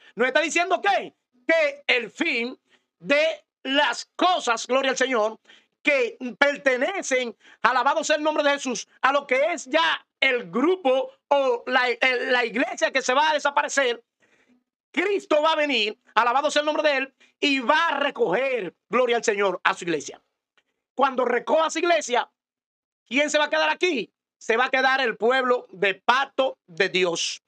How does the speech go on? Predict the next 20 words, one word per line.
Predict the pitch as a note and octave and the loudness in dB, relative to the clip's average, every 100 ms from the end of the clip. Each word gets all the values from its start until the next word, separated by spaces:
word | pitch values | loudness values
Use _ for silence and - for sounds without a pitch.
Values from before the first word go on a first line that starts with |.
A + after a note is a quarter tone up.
| _ _ - | _ _ -2
Y | A3+ | -2
este | C4 C#4 | 0 -2
pueblo | A#3+ C#4 G#3+ G3 G3+ | 0 0 0 -2 0
es | B3 A#3+ | -2 0
que | A#3+ | 0
va | B3 B3+ G3 - _ _ _ | 0 0 -4 -10 _ _ _
a | A3 A3 | -2 0
pasar | G#3+ F3+ A3+ C4+ D4 | -2 -2 0 0 -2
por | - A3 A#3 | -2 0 0
esa | C4 C4+ G#3+ | 0 -2 -4
gran | E3 A3 D4 E4 | -4 0 0 -2
tribulación | C#4+ C#4+ C4 - A3+ A3+ | -4 -2 -2 0 -2 -2
que, | G3+ | -6
como | F#3 E3 | -6 -6
dice | A#3 C#4+ | -4 -4
el | |
mismo | C4+ C#4 C#4+ | -4 -4 -6
libro | C#4 C#4 | -2 0
de | C4+ | 0
Mateo, | C4 G#3+ G#3+ | 0 0 -2